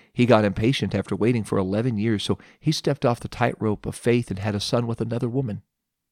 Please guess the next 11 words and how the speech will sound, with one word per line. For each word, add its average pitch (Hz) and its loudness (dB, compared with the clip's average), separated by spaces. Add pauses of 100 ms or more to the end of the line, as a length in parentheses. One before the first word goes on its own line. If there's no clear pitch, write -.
(400)
Her 135 2
name 123 2
was 95 -2
Hagar, 98 -2
and - -10
she 120 -2
gave 113 0
him 120 0
a 95 -2
son 117 -2
named 98 0